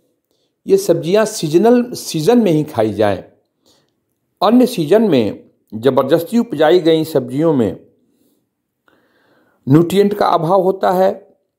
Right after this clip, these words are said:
और पेस्टिसाइड्स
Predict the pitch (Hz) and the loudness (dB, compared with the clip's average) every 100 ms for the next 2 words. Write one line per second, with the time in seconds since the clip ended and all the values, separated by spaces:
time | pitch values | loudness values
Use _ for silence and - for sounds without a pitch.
0 | _ _ _ _ _ _ _ - 147 139 | _ _ _ _ _ _ _ 0 4 4
1 | 139 - 185 240 233 170 147 147 - - | 2 -2 -4 -4 -2 0 0 -2 -10 -20
2 | - | -20